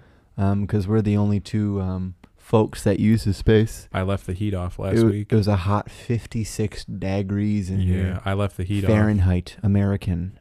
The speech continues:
Speaker 2: Which
Speaker 1: <clears throat>
Speaker 2: weirdly didn't seem like it affected the rest of the building, even though I thought that thermostat did affect the rest of the
Speaker 1: <clears throat>
Speaker 2: building. So when we came in, it was
Speaker 1: Don't.
Speaker 2: warm,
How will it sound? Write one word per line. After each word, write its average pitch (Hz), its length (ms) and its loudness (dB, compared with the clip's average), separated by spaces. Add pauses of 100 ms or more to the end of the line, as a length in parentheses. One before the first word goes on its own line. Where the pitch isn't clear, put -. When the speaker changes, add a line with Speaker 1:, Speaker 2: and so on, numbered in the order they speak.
Speaker 2:
Which 120 240 -4
Speaker 1:
<clears throat> - 0 -
Speaker 2:
weirdly 117 580 2 (600)
didn't 113 240 -2
seem 110 200 -2
like 101 140 0
it 95 80 -2
affected 95 380 -6
the 87 100 -6
rest 87 280 -6
of - 40 -20
the 82 80 -8
building, 92 400 -4
even 87 220 -4
though 85 320 -4
I 90 80 -8
thought 87 340 -8
that - 240 -10
thermostat 87 560 -8
did 87 140 -6
affect 117 300 -6
the 127 100 2
rest 120 160 2
of 110 60 2
the 113 60 -2
Speaker 1:
<clears throat> 120 120 -2
Speaker 2:
building. 127 240 -2
So - 140 -8
when - 20 -2
we 92 80 -2
came 113 260 0
in, 107 100 4
it 95 60 2
was 87 140 -2
Speaker 1:
Don't. 110 160 6
Speaker 2:
warm, 90 260 0